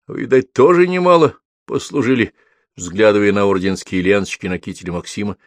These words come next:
спросил хозяин. «Было. Все было», — отозвался Максим.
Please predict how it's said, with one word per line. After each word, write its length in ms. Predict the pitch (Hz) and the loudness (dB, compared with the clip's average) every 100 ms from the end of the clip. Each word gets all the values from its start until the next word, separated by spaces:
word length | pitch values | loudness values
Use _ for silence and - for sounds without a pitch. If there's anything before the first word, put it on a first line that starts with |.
| _ | _
спросил 400 | _ - 87 98 | _ -12 -8 -8
хозяин. 400 | 95 85 87 82 - _ _ _ | -8 -2 -2 -2 -8 _ _ _
«Было. 400 | - - - 87 - _ _ _ _ _ _ _ _ _ | 0 0 0 -4 -6 _ _ _ _ _ _ _ _ _
Все 320 | - 120 127 | -2 0 2
было», — 400 | 87 82 73 71 _ _ _ - | 0 0 -2 -8 _ _ _ -20
отозвался 640 | - 73 76 90 98 - | -18 -14 -6 -6 -6 -8
Максим. 380 | 85 - 85 95 | -16 -14 -14 -16